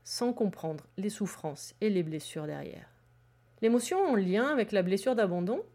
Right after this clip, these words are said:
bah, c'est la tristesse, qui fait référence à l'organe du poumon en médecine traditionnelle chinoise, et on comprendra tout à l'heure pourquoi.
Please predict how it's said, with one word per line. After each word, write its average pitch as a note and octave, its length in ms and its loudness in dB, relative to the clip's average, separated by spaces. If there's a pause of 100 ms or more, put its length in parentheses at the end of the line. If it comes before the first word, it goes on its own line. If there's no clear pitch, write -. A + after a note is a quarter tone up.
(200)
bah, F3+ 140 -2
c'est - 160 -4
la D4+ 120 6
tristesse, - 680 -4 (120)
qui G#3+ 100 -4
fait G#3 140 2
référence G3 560 0
à E3+ 80 -2
l'organe E3 340 -2
du D3+ 120 -6
poumon G3+ 440 -2 (200)
en A3+ 100 -2
médecine G3+ 380 0
traditionnelle F3 520 -4
chinoise, D3+ 540 -6 (540)
et A3+ 40 -4
on A#3+ 100 0
comprendra D#3 500 -4
tout E3 160 -12
à D3 60 -6
l'heure D3 160 -6
pourquoi. - 340 -14